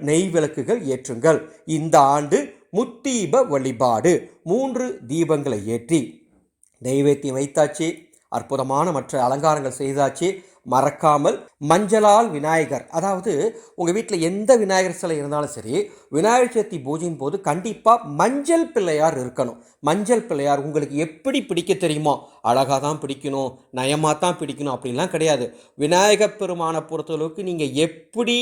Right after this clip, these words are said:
எந்த உருவத்துல வச்சாலும் அந்த உருவத்துல உங்களுக்கு அருளை தருவார். அவ்வளோ அற்புதமான தெய்வம். எனவே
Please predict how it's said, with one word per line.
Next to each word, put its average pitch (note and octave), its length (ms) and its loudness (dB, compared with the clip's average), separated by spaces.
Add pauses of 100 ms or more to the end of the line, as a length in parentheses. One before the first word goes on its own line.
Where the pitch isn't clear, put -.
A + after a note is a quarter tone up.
எந்த G3 420 -2
உருவத்துல G3 540 0
வச்சாலும் F#3 480 0
அந்த F3 140 -2
உருவத்துல F3 460 -4
உங்களுக்கு D3+ 280 -2
அருளை D3 200 0
தருவார். C3 380 0 (400)
அவ்வளோ E3+ 280 6
அற்புதமான F#3+ 800 0
தெய்வம். D#3 380 -2 (280)
எனவே E3+ 340 4